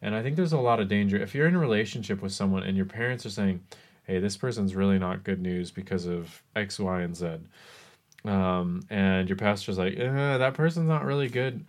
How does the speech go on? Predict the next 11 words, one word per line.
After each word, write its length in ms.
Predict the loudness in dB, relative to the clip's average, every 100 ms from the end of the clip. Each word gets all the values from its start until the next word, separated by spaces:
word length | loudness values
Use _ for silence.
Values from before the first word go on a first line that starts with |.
| -20 _
but 140 | -4 -2
you're, 120 | -2
"Oh, 220 | -2 -2
but 200 | 0 -2 0
I 120 | 0
just 220 | 0 0
wanna 180 | 2 2
do 220 | 2 4
what 140 | 4 4
feels 380 | 2 2 2
right." 320 | 0 0 -2